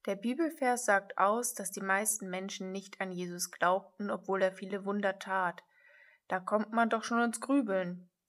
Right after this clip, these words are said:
Ist jetzt die Frage, glaubst du nur, wenn du siehst, oder glaubst du auch, wenn du nichts siehst? Waren Wunder damals selbstverständlich, dass man nicht mehr wusste, ob es ein Wunder war oder nicht?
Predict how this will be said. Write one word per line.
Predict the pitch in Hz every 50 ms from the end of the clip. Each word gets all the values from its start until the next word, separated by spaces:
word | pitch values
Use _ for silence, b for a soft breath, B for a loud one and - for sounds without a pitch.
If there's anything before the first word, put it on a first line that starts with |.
| _ _ _ _
Ist | - 202 - -
jetzt | - 196 196 196 - -
die | 208
Frage, | - - - 196 196 196 185 196 185 185 -
glaubst | - 190 190 190 190 190 - - - - -
du | 233
nur, | 226 226 233 233 226 220 220 190
wenn | 202 196 185
du | 170 175
siehst, | 175 - - 180 202 226 269 311 - - -
oder | 320 330 311 285
glaubst | 285 262 262 269 262 262 - - -
du | 247
auch, | 240 247 254 -
wenn | 277 262
du | 262 262
nichts | 262 285 302 302 - - - -
siehst? | - 170 170 170 175 - - - - - _ b b b b b b b b b b b b b b
Waren | - 196 226 247 285 240
Wunder | 208 202 208 214 208 196
damals | 196 185 185 185 185 185 185 185
selbstverständlich, | 185 180 180 180 - - - 190 180 180 - 190 202 233 247 - - 302 302 285 - - -
dass | 196 180 185
man | 190 196 196 196 185 185
nicht | 185 202 208 208 220 214 - -
mehr | 190 196 190 180
wusste, | 180 208 220 - - - 269
ob | 240 -
es | - - -
ein | 190 190 196 180 175
Wunder | 202 214 214 196 185 175 185
war | 170 175 214 254 285 247
oder | 202 190 190
nicht? | 190 196 220 269 311 - - -